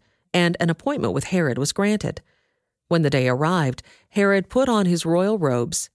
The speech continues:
sat on his throne, and made a speech to them.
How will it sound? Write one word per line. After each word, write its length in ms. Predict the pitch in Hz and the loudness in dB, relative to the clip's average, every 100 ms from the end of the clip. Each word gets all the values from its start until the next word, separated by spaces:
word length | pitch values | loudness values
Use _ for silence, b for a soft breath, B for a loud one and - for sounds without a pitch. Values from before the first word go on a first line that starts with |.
| _ | _
sat 300 | - 165 147 | -4 -2 0
on 140 | 151 | 2
his 180 | 175 220 | 2 0
throne, 400 | - 143 123 123 | -2 -2 -2 -2
and 200 | - 180 | -2 0
made 140 | 175 165 | 2 2
a 60 | |
speech 420 | 185 - 285 - - | 0 -4 -6 -6 -4
to 140 | 139 | -4
them. 240 | - - | -4 -8